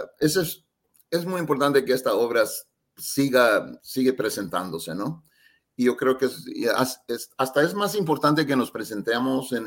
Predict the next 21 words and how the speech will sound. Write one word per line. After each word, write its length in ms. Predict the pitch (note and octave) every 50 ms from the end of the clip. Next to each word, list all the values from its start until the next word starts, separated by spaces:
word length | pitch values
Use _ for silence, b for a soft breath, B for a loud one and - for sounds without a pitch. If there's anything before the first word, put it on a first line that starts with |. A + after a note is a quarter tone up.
| - -
en, 140 | A2 G#2+ G#2+
en 240 | - - G#2+ G#2+ G#2+
el 140 | G#2 G2 -
East 240 | D3+ F3+ F#3 - -
Coast, 300 | - F#2 D2+ D#2 - -
o 80 | F#2+ F#2+
sea, 260 | - G#2+ G#2 G2+ G2 G2
en, 120 | G2+ F#2 -
en 60 | G2+ F#2+
Chicago, 720 | - - D2+ - - G2 G2+ G2+ G2+ F#2+ F2+ F2 E2+ E2+
en 80 | F2 F#2
Nueva 300 | F#2 F#2+ F2+ F2 F#2 F#2
York, 480 | F#2+ G#2 G#2+ G#2 G2+ G2 F#2 G2+ -
en 100 | G2+ F2+
Miami, 580 | F2 E2+ F2+ G2+ G#2 G2+ G#2 G#2+ G#2+ G2+ F#2+ - b b b b b b b b _
porque 300 | - A2+ A2+ - C3 B2
la 160 | A#2+ A#2+ B2
gente 320 | B2+ D3 D3+ D3+ E3 D3+ C3+
debe 300 | C3 C3 C3 C3+ C3+ B2+
de, 480 | B2 A#2 A2+ G#2 G2+ G2 F#2 E2 D2 F2
de, 320 | G2 G2 F2+ F2+ E2 D#2+